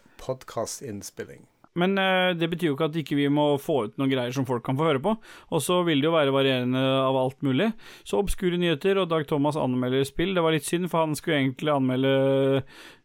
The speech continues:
Speaker 2: SpongeBob SquarePants Battle for Bikini Bottom Rehydrated. Så det var litt kjipt akkurat det, men det, det bare beholder vi til neste uke, så kan vi få spilt enda litt mer. Jeg tror ikke han fikk runda det.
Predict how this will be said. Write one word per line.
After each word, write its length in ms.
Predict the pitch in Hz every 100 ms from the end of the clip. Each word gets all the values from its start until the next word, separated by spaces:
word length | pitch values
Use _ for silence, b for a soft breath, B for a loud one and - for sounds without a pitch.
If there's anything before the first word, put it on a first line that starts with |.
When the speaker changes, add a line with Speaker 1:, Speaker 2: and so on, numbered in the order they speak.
| _
Speaker 2:
SpongeBob 760 | - - 139 135 147 139 139 135
SquarePants 680 | - 147 127 - 143 135
Battle 400 | 151 123 131 -
for 200 | 147 160
Bikini 420 | 139 135 - 143 139
Bottom 400 | 135 135 180 196
Rehydrated. 1200 | - 135 131 139 - 135 131 127 131 - 147 131 123 B B B B
Så 520 | - 170 170 170 165
det 100 | 160
var 80 | 170
litt 220 | 160 160 -
kjipt 240 | - 160
akkurat 260 | 160 147 147
det, 140 | 196
men 180 | 196 180
det, 200 | 165 165
det 280 | 160 185 175
bare 180 | 151 143
beholder 300 | 160 143 113
vi 40 | 120
til 100 | 139
neste 600 | 131 - 120 117 117 113
uke, 240 | 120 185 185
så 640 | 180 165 156 147 147 143
kan 220 | 135 143 135
vi 80 |
få 100 | 131 139
spilt 280 | - 127
enda 180 | 123 127
litt 120 | 113 131
mer. 180 | 131 160
Jeg 140 | 165
tror 100 | 143
ikke 120 | 143
han 40 | 143
fikk 100 | 185
runda 280 | 175 131
det. 80 | 131